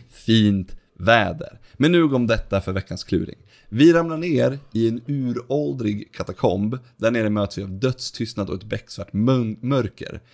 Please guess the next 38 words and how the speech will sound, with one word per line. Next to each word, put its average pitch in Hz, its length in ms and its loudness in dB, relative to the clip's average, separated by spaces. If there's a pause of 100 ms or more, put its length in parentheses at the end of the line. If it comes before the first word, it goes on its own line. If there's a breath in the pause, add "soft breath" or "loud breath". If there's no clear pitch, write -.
(160 soft breath)
Men - 120 0
det 127 60 4
är 131 40 2
någonting 139 520 -2
här 107 80 -4
nere 101 280 -4
med 101 600 -4
oss. - 440 -14
Vi 110 160 2
hör 120 540 2 (340 soft breath)
något 143 760 2
låta 110 340 0
lite 98 180 -6
längre 98 240 -8
in. 117 360 -4 (220 soft breath)
Det 98 80 -4
är 98 40 0
såklart 95 340 -4
en 92 100 -6
hord 101 320 -2
av 98 180 -2
våran 95 300 -2
värsta 101 360 -8
skräckfobi 92 1040 -4 (220 soft breath)
som 90 180 -8
vi 87 60 -8
sitter - 460 -10
och 92 80 -6
väntar, - 360 -12
som - 160 -2
sitter 110 240 -6
och 92 60 -6
väntar 87 200 -6
på - 240 -6
oss. - 300 -18 (300 soft breath)
Vi 120 100 4
behöver 123 420 2 (240)
fyra, 156 680 2